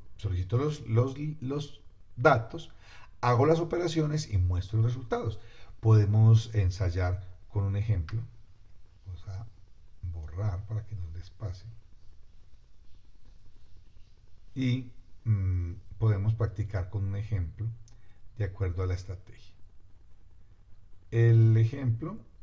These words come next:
nos decía que, pero la estrategia nos decía que lo primero que tengo que hacer es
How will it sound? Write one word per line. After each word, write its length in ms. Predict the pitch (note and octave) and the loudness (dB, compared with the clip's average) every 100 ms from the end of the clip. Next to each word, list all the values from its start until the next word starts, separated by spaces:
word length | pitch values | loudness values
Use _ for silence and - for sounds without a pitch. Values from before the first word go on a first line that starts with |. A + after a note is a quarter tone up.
| - | 0
nos 280 | A2 G#2 F#2 | 2 2 2
decía 480 | A#2 - A2 G2 A2+ - - - - - - - - - - - - | 0 2 0 0 -2 -2 -14 -16 -18 -16 -18 -18 -18 -18 -16 -16 -12
que, 280 | - G#2+ G#2+ A2+ - - - - - - - - - - - - - - - - - - - | -2 -2 -2 -8 -10 -16 -18 -18 -18 -18 -18 -18 -18 -16 -16 -14 -16 -20 -20 -16 -14 -14 0
pero 160 | A2 | 4
la 60 | G2+ | 4
estrategia 340 | F#2+ F#2+ A2+ | 2 0 0
nos 100 | D3 | 0
decía 280 | C#3+ B2 C3 | -2 -2 -2
que 100 | A2+ | -4
lo 80 | F#2+ | -2
primero 360 | F#2+ F2+ G#2+ | -2 -2 0
que 100 | A2+ | -2
tengo 200 | A2+ F#2+ | -4 -6
que 140 | - C3+ | -6 -8
hacer 380 | A#2 G#2+ A#2 - | -2 0 -2 -2
es 440 | G2 F#2 A2 - | -4 -2 -4 -6